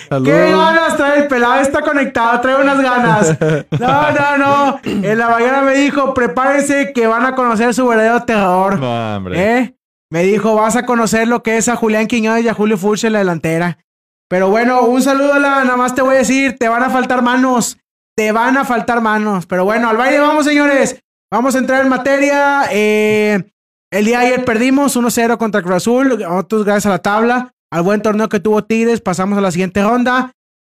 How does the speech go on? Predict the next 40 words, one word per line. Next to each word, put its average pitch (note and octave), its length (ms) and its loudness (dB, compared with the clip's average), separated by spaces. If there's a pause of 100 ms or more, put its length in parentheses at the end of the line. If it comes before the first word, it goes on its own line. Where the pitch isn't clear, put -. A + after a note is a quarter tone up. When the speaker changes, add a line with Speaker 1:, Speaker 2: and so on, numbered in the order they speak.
(160)
Speaker 2:
Eh, D#3+ 880 0
¿algo F#3+ 280 -2
que G#3 100 -4
quieran G#3 200 -2
decir? G#3+ 200 -4
¿Mucho A3+ 380 -6
rescatable G#3+ 800 -6
del G3 260 -6
juego G3 220 -6
de F#3+ 100 -4
ida, A3+ 240 -4
el G#3+ 80 -8
juego G3 220 -6
de G3+ 80 -4
vuelta? A#3+ 640 -4 (680)
¿Qué, F3+ 220 -4
qué, F#3 160 -8
qué, F#3+ 200 -4
qué, G#3 460 -2
qué G#3+ 140 -4
puntos A3 440 -8
importantes G3+ 520 -10
sacamos? A3 640 -12
Speaker 3:
Empieza, E3 360 -4
Luis, D#3 160 -4
porque B2+ 260 -6
si A#2+ 80 -4
empiezas D3+ 280 -6
que D3 140 -4
yo B2+ 100 -2
empiezo C#3+ 280 -6
primero. D#3+ 340 -8 (720)
Speaker 1:
¿Seguro D#3+ 220 2
Speaker 3:
Bueno. G3 100 2
Speaker 1:
que - 20 2
quieres F3+ 180 -2
que F#3 40 0
empiece F3 240 0
Speaker 3:
Adelante, F#3 220 4
Speaker 1:
yo? - 20 2